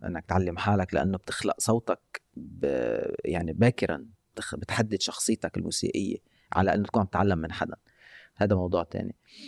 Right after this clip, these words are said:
بس، آه، بس، آه، و-، وأول ألبوم عملته كان بالألفين واثناعش، وأنا تقريبا بلشت بسنة الألفين، آه، ألعب جاز. فمشان هيك بعتبر أنا أول ألبوم هو كان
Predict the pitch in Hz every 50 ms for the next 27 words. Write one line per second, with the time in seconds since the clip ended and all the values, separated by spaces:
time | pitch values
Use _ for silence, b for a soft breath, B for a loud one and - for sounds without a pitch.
0 | B B B _ - 101 101 95 - - - - 101 98 98 - - - 98 107
1 | 101 98 - - - - 107 98 98 80 - - 104 - - - - 113 - 139
2 | 151 160 143 98 113 120 113 131 135 131 113 101 107 113 113 - - 107 104 110
3 | - - - - 110 107 101 92 - - 95 - 101 98 95 92 - - 92 80
4 | 80 - - - - - - - - B B B B B B B B B - 107
5 | 110 110 - - - 110 107 107 95 92 95 95 101 104 - _ - - - -
6 | - - - - - - - - - - 87 80 73 - 113 - - 71 - -
7 | - 95 85 80 - - - 92 80 - - 95 90 87 - 113 104 107 131 139
8 | - 131 107 98 92 104 - 151 147 147 113 123 135 120 85 131 151 151 117 -
9 | - 104 101 101 104 117 117 107 98 95 107 117 - _ _ _ _ _ _ _
10 | _ _ _ _ - 107 110 143 165 165 151 127 - - 127 127 127 127 120